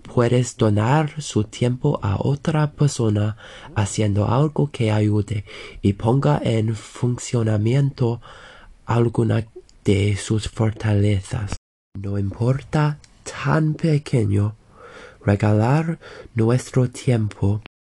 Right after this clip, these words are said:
dar la energía positiva.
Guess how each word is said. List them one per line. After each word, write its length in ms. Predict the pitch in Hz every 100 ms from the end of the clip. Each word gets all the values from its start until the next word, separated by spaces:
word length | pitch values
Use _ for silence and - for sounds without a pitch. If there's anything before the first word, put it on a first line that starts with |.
| _
dar 420 | 143 131 123 123 - - - -
la 380 | 104 101 98 -
energía 640 | 110 104 95 117 139 135 131 -
positiva. 800 | 113 107 113 104 98 95 113